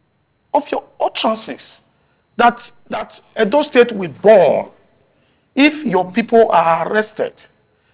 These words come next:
You did not send condolence message to the man that died. A man with six children,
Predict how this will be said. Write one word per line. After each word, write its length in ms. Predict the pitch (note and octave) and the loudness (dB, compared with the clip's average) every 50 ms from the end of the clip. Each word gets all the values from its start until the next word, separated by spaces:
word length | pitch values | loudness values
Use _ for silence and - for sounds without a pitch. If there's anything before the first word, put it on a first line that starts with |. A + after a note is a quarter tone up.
| _ _ _ _ _ | _ _ _ _ _
You 120 | - F#3+ F#3 | -6 -4 -4
did 180 | F3+ G#3 E3+ | -4 -2 2
not 120 | G#3+ C4 C#4 | 2 2 2
send 260 | C4+ - A#3 A#3+ A#3+ | 2 2 0 0 0
condolence 460 | - A#3 G#3 A#3 A3+ A3+ A#3 A3+ - | 0 0 2 2 2 2 0 -2 -2
message 340 | G#3 G#3 G#3 - A3 G#3+ G#3 | -2 -2 0 2 0 0 0
to 80 | - F3+ | -2 -8
the 120 | D3+ D#3+ | -6 -6
man 220 | E3+ F#3+ G#3 G#3+ E3 | -4 -4 -4 -2 -2
that 180 | E3+ D#3+ C#3 | -2 -2 -2
died. 260 | B2+ F#3+ G3 D#3+ - - | 0 0 0 2 2 2
A 80 | C4 B3+ | 0 2
man 260 | C4 C#4 D#4 D4+ A#3+ | 4 4 4 4 2
with 120 | A#3+ - | 0 -2
six 200 | - C4 B3+ - | -4 -4 -6 -6
children, 400 | - - A3+ F3+ F3 C3+ E2+ D#2 | -6 -6 -4 -2 -2 -2 -4 -6